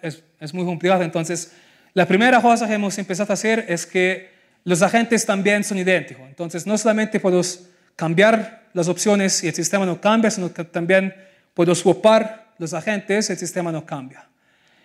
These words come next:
Entonces, ahora tienen que definir cómo estos grupos actúan de verdad sobre el sistema. Un punto muy importante de... Um, de esta teoría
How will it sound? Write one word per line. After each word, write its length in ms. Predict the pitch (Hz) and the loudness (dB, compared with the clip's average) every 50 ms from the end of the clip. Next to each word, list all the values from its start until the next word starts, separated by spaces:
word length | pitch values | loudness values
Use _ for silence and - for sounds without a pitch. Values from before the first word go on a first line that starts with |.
| _ _ | _ _
Entonces, 340 | - 165 175 220 208 214 214 | -4 2 2 2 4 4 4
ahora 640 | 220 233 233 226 220 214 220 - - - - _ _ _ _ _ _ _ _ _ _ _ _ | 4 6 6 6 4 4 2 -2 -8 -18 -20 _ _ _ _ _ _ _ _ _ _ _ _
tienen 260 | - 226 247 269 269 269 | 0 2 2 4 4 4
que 100 | 262 233 | 2 2
definir 460 | 196 220 - - 202 226 240 233 240 | 2 0 -2 0 0 0 0 0 0
cómo 260 | - 220 214 208 208 | 0 0 0 2 0
estos 300 | 208 202 - 214 202 180 | -2 -2 -2 -2 -2 0
grupos 340 | - 240 240 233 220 208 - | 0 0 2 2 2 2 2
actúan 360 | - - 226 220 208 196 196 | 0 2 4 4 4 4 2
de 80 | 185 185 | 0 -2
verdad 280 | 175 180 175 175 190 | -2 -2 -2 -2 -2
sobre 220 | 180 190 180 180 175 | -2 -2 -4 -4 -4
el 60 | 170 | -4
sistema. 420 | 165 156 - - 170 147 131 123 - _ _ _ _ _ _ _ _ _ _ _ | -6 -10 -8 -8 -8 -8 -8 -12 -16 _ _ _ _ _ _ _ _ _ _ _
Un 120 | 175 170 | -10 -2
punto 260 | 165 233 254 247 254 | 2 2 4 4 4
muy 120 | 226 226 226 | 2 2 0
importante 840 | 220 226 208 202 214 214 214 214 214 214 208 202 202 196 - - - | 0 0 0 2 2 2 0 0 0 0 0 0 0 -2 -4 -10 -6
de... 480 | 160 175 175 175 175 175 170 175 - - | -4 -2 -2 0 -2 -2 -4 -6 -8 -6
Um, 320 | 170 156 151 156 147 151 135 - _ _ _ _ _ _ _ _ _ _ _ | -4 -2 -2 -4 -6 -8 -10 -16 _ _ _ _ _ _ _ _ _ _ _
de 140 | - 160 185 | -2 0 0
esta 200 | 196 196 214 185 | 0 0 -2 -2
teoría 640 | 165 185 196 202 180 160 156 165 185 196 - _ | 0 0 0 0 0 0 0 -2 -4 -6 -10 _